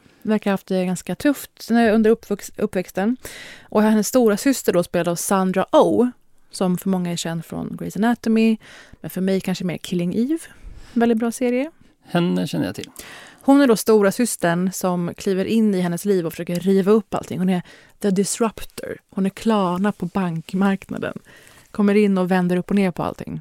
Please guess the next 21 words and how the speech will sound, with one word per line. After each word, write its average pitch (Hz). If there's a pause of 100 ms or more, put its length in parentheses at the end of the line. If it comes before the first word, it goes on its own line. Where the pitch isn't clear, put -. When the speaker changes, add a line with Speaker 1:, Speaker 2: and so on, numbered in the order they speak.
Speaker 2:
Ja, 147
f-, -
eh, 131
hon 120
ska -
få -
upp -
henne 110
ur 107
T 127
V-soffan. -
Speaker 1:
Hon 254
är 233
kaosagent, 208
för 208
hon 294
upptäcker 247
att 190
hennes 190
syster 196
har 180